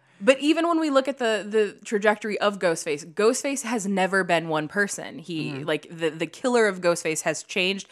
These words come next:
Speaker 1: Ghostface is sometimes a man, sometimes a woman, sometimes more than one person.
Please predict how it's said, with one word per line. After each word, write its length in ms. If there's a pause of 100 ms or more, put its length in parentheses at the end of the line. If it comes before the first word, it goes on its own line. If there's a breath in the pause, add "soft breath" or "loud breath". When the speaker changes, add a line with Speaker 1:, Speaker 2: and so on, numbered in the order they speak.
(220 loud breath)
Speaker 1:
Ghostface 480
is 140
sometimes 460
a 20
man, 360
sometimes 380
a 60
woman, 320
sometimes 380
more 340
than 380
one 180
person. 460